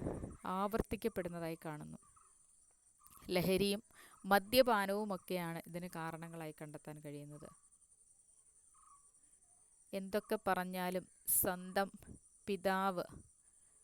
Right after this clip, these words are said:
എടുത്ത് വളർത്തിക്കൊണ്ടു നടന്ന മകൻ തന്നെ തൻ്റെ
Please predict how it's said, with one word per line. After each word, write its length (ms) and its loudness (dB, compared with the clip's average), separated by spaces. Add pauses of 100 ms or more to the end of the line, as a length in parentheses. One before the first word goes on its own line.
(160)
എടുത്ത് 360 -2 (220)
വളർത്തിക്കൊണ്ടു 960 0
നടന്ന 340 0 (100)
മകൻ 260 0 (100)
തന്നെ 340 -4 (1300)
തൻ്റെ 320 0